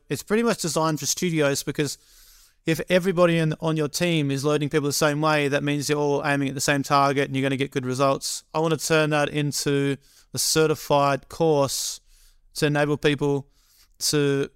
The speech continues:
anyone who does fitness, to look at the Reformer and go, "Oh, I understand how this works. Easy." So it's just refor-, it's just resistance training. So you got exercise with body weight as load.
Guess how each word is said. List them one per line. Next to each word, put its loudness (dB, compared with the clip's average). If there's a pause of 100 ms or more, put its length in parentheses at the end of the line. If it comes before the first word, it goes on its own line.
(880)
anyone 2 (560)
who 2
does 2
fitness, -2 (220)
to -2
look 0
at -2
the -2
Reformer -2
and -2
go, 2
"Oh, 2
I 2
understand -2
how 0
this -6
works. -2 (420)
Easy." -2 (520)
So 2
it's 0
just 0
refor-, -2
it's -2
just -2
resistance -2
training. 2 (480)
So 0
you 4
got 2
exercise 0
with -6
body 2
weight 2
as -4
load. 2